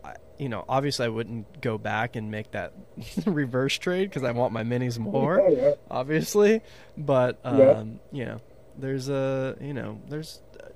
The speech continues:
Speaker 1: I, I want, I just want, uh, you know, Harley or whatever, just something fun, little,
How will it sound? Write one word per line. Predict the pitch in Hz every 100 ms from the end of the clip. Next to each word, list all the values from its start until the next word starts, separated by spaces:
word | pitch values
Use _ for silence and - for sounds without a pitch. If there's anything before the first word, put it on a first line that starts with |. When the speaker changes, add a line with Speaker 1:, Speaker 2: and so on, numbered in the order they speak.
| -
Speaker 1:
I, | 113 110
I | 127
want, | 151 185 -
I |
just | 170 202
want, | 185 185 - - - -
uh, | - - - - -
you | 110
know, | 123
Harley | - 165 156 156 151 147
or | 131
whatever, | 143 165 151 151 143
just | 143 - -
something | - 220 - 127
fun, | - 131 131 131
little, | 127 123 117